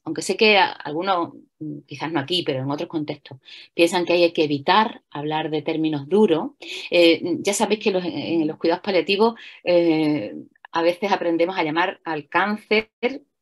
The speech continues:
¿no? De mil maneras, ¿no? Eh, para que a la gente no le resulte duro, ¿no? Sobre todo cuando vienen de un proceso de una información y tienes que entrar en la información y tal. En los procesos de duelo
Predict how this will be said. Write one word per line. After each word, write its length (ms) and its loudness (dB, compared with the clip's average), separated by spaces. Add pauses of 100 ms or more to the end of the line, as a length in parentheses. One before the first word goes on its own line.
¿no? 240 -4
De 100 -2
mil 200 0
maneras, 480 0 (100)
¿no? 240 -8 (500)
Eh, 920 0
para 140 -4
que 80 -6
a 20 -4
la 60 -6
gente 200 -6
no 80 -6
le 60 -6
resulte 340 -8
duro, 340 4
¿no? 300 0 (300)
Sobre 220 -8
todo 120 -2
cuando 280 0
vienen 240 0
de 60 -2
un 60 -2
proceso 320 -6
de 60 4
una 100 -2
información 680 -4
y 60 -6
tienes 200 -4
que 80 -10
entrar 200 -4
en 40 -6
la 60 -6
información 680 -4
y 60 -10
tal. 160 -18 (440)
En 100 2
los 80 0
procesos 380 -2
de 100 4
duelo 500 2